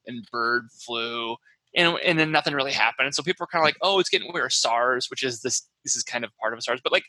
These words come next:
<clears throat> people were like, "Oh, whatever, it's not a real, it'll be fine." I, I still had hope that, yeah, it'll, it'll, it'll be fine. So on the first week, whatever, people just partied and it was just like, you know, thing. Second week,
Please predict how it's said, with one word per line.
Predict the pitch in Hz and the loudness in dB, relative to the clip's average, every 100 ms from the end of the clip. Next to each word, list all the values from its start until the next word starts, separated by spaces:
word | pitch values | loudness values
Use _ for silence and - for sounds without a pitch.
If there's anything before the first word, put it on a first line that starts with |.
| - | -6
<clears throat> | 202 220 _ _ _ - | -6 -6 _ _ _ -6
people | 226 220 | -4 2
were | 208 | 4
like, | 170 - | 4 4
"Oh, | 180 | 2
whatever, | 156 135 131 | 4 4 2
it's | 156 | 2
not | 131 | 0
a | |
real, | 120 127 120 - _ _ _ _ 190 | 2 0 0 -4 _ _ _ _ 2
it'll | 175 | 4
be | - | 4
fine." | 180 92 - - _ _ _ _ _ _ _ - | 2 0 -2 -8 _ _ _ _ _ _ _ -6
I, | 147 - | -2 0
I | |
still | 165 226 | 2 2
had | 180 156 | 2 2
hope | 151 - | 2 2
that, | 131 170 | 2 4
yeah, | 147 131 | 4 4
it'll, | 123 - | 4 2
it'll, | 160 131 _ 117 | 0 0 _ -12
it'll | 123 | -12
be | 120 | -8
fine. | 104 92 - - - - _ _ _ | -6 -8 -12 -20 -20 -20 _ _ _
So | - 175 | 2 2
on | |
the | 147 | 4
first | 214 - | 2 2
week, | 143 139 | 0 2
whatever, | 143 117 | 4 4
people | 165 151 131 | 2 -2 -2
just | 123 | -4
partied | - 120 123 | 0 0 0
and | 120 | -2
it | 107 | -4
was | 123 | 0
just | 117 | 0
like, | 113 | 0
you | 113 | 0
know, | 110 107 | -2 -2
thing. | 120 101 - - _ _ _ - | -4 -4 -8 -18 _ _ _ -2
Second | - 185 - 135 | 2 2 0 2
week, | 123 - | 2 2